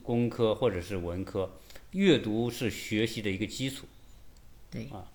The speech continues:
Speaker 2: 对。
Speaker 1: 那他去了英国之后，整个高中都算很顺利，对吧？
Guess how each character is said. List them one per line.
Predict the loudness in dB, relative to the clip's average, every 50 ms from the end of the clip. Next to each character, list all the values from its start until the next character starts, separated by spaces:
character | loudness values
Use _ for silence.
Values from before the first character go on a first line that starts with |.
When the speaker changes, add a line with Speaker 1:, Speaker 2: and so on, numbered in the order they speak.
| -20 -20 -20 -18 -12
Speaker 2:
对。 | -4 2
Speaker 1:
那 | 2 2
他 | 4 2 2 0
去 | 0 0 0 0 2
了 | 4
英 | 4 4 4 4
国 | 4 2 0
之 | 0 0
后， | 0 0 0 -2 -4 -8 -10 -6
整 | -2 0 0
个 | 0 0
高 | 2 4 4 4
中 | 4 2 0 -2 -2
都 | -4 -4
算 | -2 0 0 0
很 | -2 -6
顺 | -6 -6 -4 -2 -2
利， | -2 -2 -4
对 | -6 -8 -10
吧？ | -12 -12